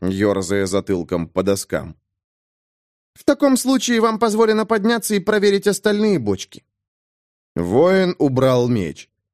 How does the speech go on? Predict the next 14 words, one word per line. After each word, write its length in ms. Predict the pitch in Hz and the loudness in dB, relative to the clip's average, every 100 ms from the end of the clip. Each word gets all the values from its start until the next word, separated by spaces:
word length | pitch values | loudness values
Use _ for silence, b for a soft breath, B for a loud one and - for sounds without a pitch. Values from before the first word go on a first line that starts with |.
| _ | _
Борн 520 | 90 110 123 113 110 | 0 4 4 2 -2
подхватился 760 | 98 107 - 101 101 98 92 104 | -2 -4 0 -2 2 0 2 0
на 160 | 107 | 0
ноги. 400 | 95 80 78 - _ _ 104 | -2 -4 -6 -6 _ _ -4
Звеня 360 | 120 170 202 | 2 2 2
браслетами 720 | 185 180 - 196 214 196 175 | 2 0 0 0 2 2 2
и 120 | 165 156 | 2 2
ломая 400 | 156 160 160 156 | 2 0 0 0
ногти, 380 | 190 - - | 0 -2 0
принялся 600 | 139 147 147 147 135 175 | 0 2 0 -2 0 0
сдирать 380 | 123 120 151 156 | 0 0 0 0
с 80 | 110 | -4
бочек 520 | 107 143 131 117 - | 0 0 0 -4 -4
крышки. 580 | - 135 117 - - | -2 0 0 -6 -20